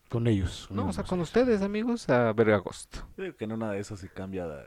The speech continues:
Speaker 3: cambia de opinión y vam-, vamos.
Speaker 2: ¿Tú quieres ver Ghost o no?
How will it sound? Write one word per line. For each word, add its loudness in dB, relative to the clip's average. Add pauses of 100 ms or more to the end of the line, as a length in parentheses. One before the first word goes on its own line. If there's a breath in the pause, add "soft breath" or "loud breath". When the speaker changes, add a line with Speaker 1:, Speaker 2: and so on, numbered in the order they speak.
(160)
Speaker 3:
cambia -6
de -2
opinión -10
y -12
vam-, -12 (400)
vamos. -2
Speaker 2:
¿Tú 12
quieres 12
ver 12
Ghost 6
o 0
no? -2